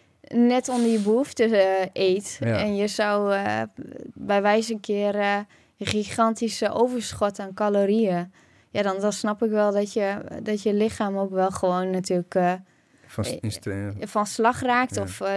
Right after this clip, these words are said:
Speaker 1: de, het doet wel wat. Of ik, ik geloof wel in variatie in eten.
Speaker 2: Ja.
Speaker 1: <laughs> Dat dat ook wel,
Speaker 2: Ja.
Speaker 1: eh, werkt. Ja. Eh, ja, daar durf ik weinig over te zeggen. Maar ik denk wel van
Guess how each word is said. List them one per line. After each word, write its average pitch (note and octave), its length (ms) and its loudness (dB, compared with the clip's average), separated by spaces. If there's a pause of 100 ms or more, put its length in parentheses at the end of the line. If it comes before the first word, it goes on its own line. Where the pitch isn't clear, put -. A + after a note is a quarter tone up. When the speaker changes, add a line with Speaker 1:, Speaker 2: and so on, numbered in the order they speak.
(120)
Speaker 1:
de, G3 160 -4 (140)
het G3+ 160 -2
doet G#3 200 0
wel G3+ 220 4
wat. F#3 400 -2 (360)
Of G#3 200 -6
ik, G3+ 120 -6 (160)
ik - 160 -18
geloof A#3 240 4
wel A3 120 4
in G#3+ 100 0
variatie G3 720 0
in E3+ 140 -2
eten. E3+ 400 -4 (120)
Speaker 2:
Ja. A2+ 300 2 (140)
Speaker 1:
<laughs> - 920 -6
Dat G#3 180 -2
dat G#3 220 0
ook G3 100 4
wel, F#3 260 2
Speaker 2:
Ja. F3 160 -2
Speaker 1:
eh, F3+ 60 -12 (920)
werkt. F3 580 2 (840)
Ja. G3+ 300 4 (600)
Eh, G#3 520 2 (1040)
ja, A#3 160 2
daar A3 120 2
durf A3+ 260 4
ik G#3+ 100 -8
weinig A3 400 0
over F#3+ 200 -6
te - 60 -18
zeggen. F#3+ 320 -6
Maar F#3 100 -4
ik G3 120 -4
denk A3 180 0
wel G#3+ 260 4
van G3+ 340 -10